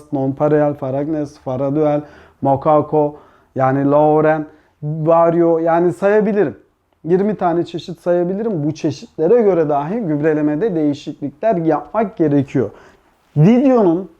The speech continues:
tekrardan söylediğim gi-, gibi verimli olabilmesi için kısa tutacağım.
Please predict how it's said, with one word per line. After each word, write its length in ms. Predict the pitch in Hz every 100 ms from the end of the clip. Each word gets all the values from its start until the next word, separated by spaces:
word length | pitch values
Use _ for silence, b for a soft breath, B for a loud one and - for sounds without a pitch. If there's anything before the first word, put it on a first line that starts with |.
| -
tekrardan 600 | 240 233 190 175 175 175
söylediğim 600 | - 160 160 156 185 180
gi-, 540 | 139 120 120 - 139
gibi 400 | 135 135 143 170 147
verimli 440 | 147 156 175 208
olabilmesi 680 | 202 180 175 175 180 165 156
için 280 | 135 135 120
kısa 340 | 151 143 226
tutacağım. 520 | 214 - 135 147 240